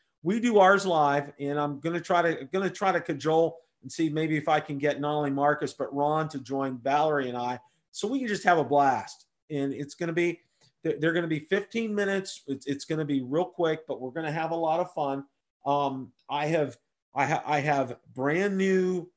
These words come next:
T-shirt design. I have a brand, well, it's the same design, but it's on navy blue, and it looks a whole lot better. Um, you've probably seen my navy blue polo shirt. That's gonna be one of the prizes. We're gonna have T-shirts.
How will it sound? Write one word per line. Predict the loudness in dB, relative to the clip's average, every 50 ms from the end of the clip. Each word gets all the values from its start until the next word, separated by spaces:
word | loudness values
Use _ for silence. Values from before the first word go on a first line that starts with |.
| _ _
T-shirt | -8 -6 -4 -4 -4 -4 -2 -2 0 0 0 -2 -4 -8 _ _ _ _ -12
design. | -10 -8 -8 -6 -6 -4 -4 -4 -4 -4
I | -4
have | -4 -4
a | -6
brand, | -6 -6 -4 -2 -2 -2 -4 -4 -2
well, | -2 -2 -2 -4 -8 -18 _ _
it's | -14 -10
the | -6
same | -2 -2 -2 -2 -2
design, | -4 -4 -2 0 0 2 2 2
but | 0 0 -2
it's | -2 -2 -2
on | -2 -2 -2 -2
navy | -2 -2 -2 -2 -2 -4
blue, | -2 0 0 0 0 0 -2 -4
and | -6 -6
it | -6 -4 0
looks | 2 2 2 2 0 -2
a | -4 -2
whole | 0 0 2 2 2 2 2 0
lot | 0 -2 -2 -4 -4
better. | -6 -6 -4 -6 -8 -10 _ _ _ _ _ _ -8
Um, | -4 -2 -2 -2 -2 -4 -6 -6
you've | -6 -6 -2
probably | 0 0 0 0 0 0 -2 -2
seen | -4 -4 -4 -4 -4 -2
my | -2 0 0 0
navy | 0 -2 -2 -2 -2 -4
blue | -4 -4 -4 -4 -4
polo | -2 -2 0 2 2 0 0
shirt. | -2 -4 -6 -4 -4 -4 -6 -10 _ _ _ _ _ _ -8 -2
That's | 0 0 2 0 0
gonna | -2 -4 -2
be | 0 0 0
one | 0 0 0 0
of | -2
the | -4 -4
prizes. | -4 -4 -2 -2 -2 -4 -6 -8 -12 -10
We're | -8 -6
gonna | -4 -2 -2
have | -2 -4 -6
T-shirts. | -6 -6 -4 -4 -4 -4 -4 -2 -2 -2 -4 -6 -12